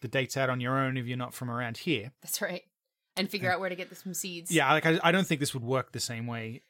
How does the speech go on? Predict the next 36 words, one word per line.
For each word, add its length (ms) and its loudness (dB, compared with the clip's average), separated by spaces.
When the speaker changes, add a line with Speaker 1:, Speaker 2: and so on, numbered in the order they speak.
Speaker 1:
uh, 40 -6
uh, 560 -8
in 120 -8
Australia. 560 -6
Speaker 2:
I 80 0
would 180 -2
say 220 2
let 160 2
us 160 -2
know 240 2
and 80 0
we'll 100 -4
mail 280 -2
you 100 -4
some, 240 -2
but 100 2
I'm 160 -2
pretty 440 2
sure 260 2
that's 220 0
illegal. 320 0
Speaker 1:
Yeah, 60 0
I 20 -2
don't 100 -4
think 160 -10
you 80 -20
can 80 -10
do 200 -8
that. 180 -8
But 100 6
if 60 4
you 80 6
wanna 180 4
grow 340 4
pumpkins 640 -4
yourself 560 -2